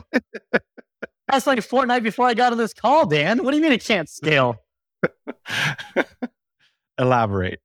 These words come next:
Speaker 1: Vince. <laughs>
Speaker 2: The point is, if you're not offering the world to them, if you're not offering funnels, landing pages, email sequences,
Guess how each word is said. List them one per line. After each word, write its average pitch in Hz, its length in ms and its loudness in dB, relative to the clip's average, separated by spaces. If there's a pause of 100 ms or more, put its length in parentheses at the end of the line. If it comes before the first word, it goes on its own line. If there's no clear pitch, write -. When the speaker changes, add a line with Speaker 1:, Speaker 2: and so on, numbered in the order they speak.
Speaker 1:
Vince. 107 480 -2 (380)
<laughs> - 20 -6 (1700)
Speaker 2:
The 180 120 2
point 233 420 0
is, 151 640 0
if 175 260 -2
you're 196 140 2
not 214 260 2
offering 160 600 -2
the 139 120 0
world 123 440 0
to 180 120 -10
them, 214 280 0
if 165 220 -4
you're 160 100 -2
not 175 400 0
offering 151 640 0 (640)
funnels, 135 600 0 (420)
landing 165 400 0
pages, 127 540 -4
email 170 280 0
sequences, 135 760 -2